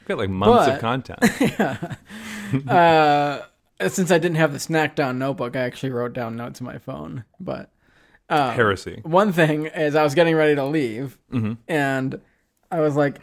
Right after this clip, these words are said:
Speaker 2: "I haven't driven that long by myself in a long time." And so I'm like, like, "How am I gonna, like, stay awake or, like, not, like, get bo-, too bored?"
Speaker 1: Mm-hmm.
Speaker 2: But I was like, "I have to, like, stay awake because I don't have, like, anyone to talk to or anything like that." And so I got two, like, energy drinks.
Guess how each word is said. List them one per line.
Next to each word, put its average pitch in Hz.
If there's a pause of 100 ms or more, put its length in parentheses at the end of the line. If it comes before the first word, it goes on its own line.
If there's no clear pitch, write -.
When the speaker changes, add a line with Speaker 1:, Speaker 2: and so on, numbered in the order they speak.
Speaker 2:
"I 143
haven't 160
driven 151
that 135
long 139
by 139
myself 127
in 131
a 123
long 127
time." 131 (180)
And 135
so 131
I'm 120
like, 104 (580)
like, 113
"How 127
am 117
I 117
gonna, 110
like, 110
stay -
awake 175
or, 123
like, 117 (240)
not, 101
like, 113
get -
bo-, -
too 131
bored?" 120 (240)
Speaker 1:
Mm-hmm. 113
Speaker 2:
But 156
I 156
was 143
like, 139
"I 127
have 127
to, 139
like, 120
stay -
awake 120 (160)
because 143
I 127
don't 117
have, 120
like, 120
anyone 120
to -
talk -
to 113
or -
anything -
like -
that." 50 (420)
And 110
so 143
I -
got 147
two, 143 (440)
like, 139
energy 151
drinks. 220